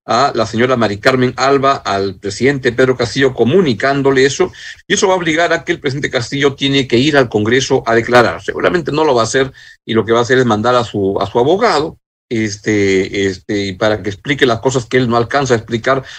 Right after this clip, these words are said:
pero que sí sabe lo que hace, ¿no? Y, este, justamente luego de eso lo que ocurrió fue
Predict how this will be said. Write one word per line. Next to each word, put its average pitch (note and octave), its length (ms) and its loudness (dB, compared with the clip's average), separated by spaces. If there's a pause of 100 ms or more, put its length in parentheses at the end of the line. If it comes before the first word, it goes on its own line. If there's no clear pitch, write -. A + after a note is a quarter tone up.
(120)
pero E3 140 -4
que G3 60 -2
sí D4+ 120 -4
sabe D#3+ 280 0
lo G2+ 160 -2
que D3 100 2
hace, G#2+ 240 -6
¿no? B2+ 180 -2 (400)
Y, A#3+ 280 0 (200)
este, C#3 400 2
justamente D3+ 720 0
luego D#3+ 340 2
de D3 120 4
eso C#3+ 180 -2
lo C#3+ 100 2
que A#2 60 -2
ocurrió A2+ 380 0
fue C#3 320 -2